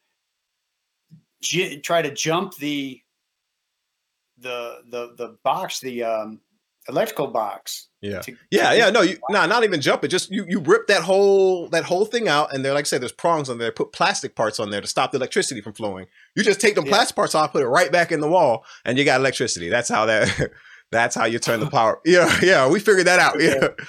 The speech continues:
Speaker 2: Yeah. So
Speaker 1: <laughs>
Speaker 2: that, that, that's what she was doing, you know. So,
Speaker 1: Probably
Speaker 2: but, uh,
Speaker 1: a little harder. Probably a little harder today. They have those digital meters now.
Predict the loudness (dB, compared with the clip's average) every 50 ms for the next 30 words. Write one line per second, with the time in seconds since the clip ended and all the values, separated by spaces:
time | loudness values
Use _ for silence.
0 | -18 -20 -20 -16 -10 -8 -4 0 2 2 2 2 -2 -2 0 2 2 4 4 4
1 | 2 2 0 -2 -8 -20 -20 -4 0 0 0 2 0 -2 -2 0 0 0 0 0
2 | 2 2 2 4 2 2 0 0 0 0 0 0 0 2 2 0 0 -4 _ -2
3 | 0 0 2 4 4 4 4 2 2 0 0 0 -2 -2 -2 -2 0 0 -2 -4
4 | -6 -8 -10 -6 -4 -2 -2 -2 -6 -8 -8 -6 -4 -4 -4 -4 -4 -6 -4 -4
5 | -4 -4 -4 -6 -6 -6 -4 -4 -4 -4 -4 -4 -4 -4 -4 -6 -8 -10 -10 -8
6 | -8 -8 -8 -8 -8 -8 -8 -6 -6 -6 -8 -8 -10 -10 -10 -10 -10 -12 -10 -12
7 | -12 -10 -10 -10 -10 -10 -12 -12 -14 -16 -18